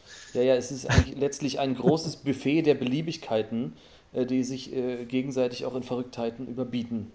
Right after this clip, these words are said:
Speaker 1: ja. Äh, aber wir bleiben mal bei der Rolle der Frau. Das Christentum ist ja, wie, äh, die meisten anderen Religionen, auch ein streng patriarchales System. Wie wird denn die Frau in den christlichen Lehren diffamiert?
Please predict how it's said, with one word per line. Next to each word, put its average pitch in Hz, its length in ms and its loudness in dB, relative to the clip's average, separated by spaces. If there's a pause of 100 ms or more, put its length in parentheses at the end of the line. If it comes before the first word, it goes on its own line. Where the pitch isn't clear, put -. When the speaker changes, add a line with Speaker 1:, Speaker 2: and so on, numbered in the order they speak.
(160)
Speaker 1:
ja. 104 160 -10 (460)
Äh, 123 100 2
aber 139 220 2
wir 147 80 4
bleiben 143 280 4
mal 143 120 2
bei 139 160 2
der 139 100 2
Rolle 131 220 -2
der 135 140 -2
Frau. 120 520 -2 (340)
Das - 140 -12
Christentum 147 460 -4
ist - 160 -4
ja, 131 300 4 (100)
wie, 127 220 -4
äh, - 40 -10 (640)
die - 60 -14
meisten - 320 -10
anderen 135 240 -2
Religionen, 127 440 2
auch 117 160 -2
ein 127 180 -4 (220)
streng 135 380 -2
patriarchales 110 800 -6
System. 117 540 -6 (340)
Wie 123 160 -2
wird 143 120 -4
denn 151 120 -2
die 120 80 -4
Frau 127 440 0
in 127 80 -6
den 120 280 -4 (160)
christlichen 131 520 -4
Lehren 123 300 -2
diffamiert? 123 720 -8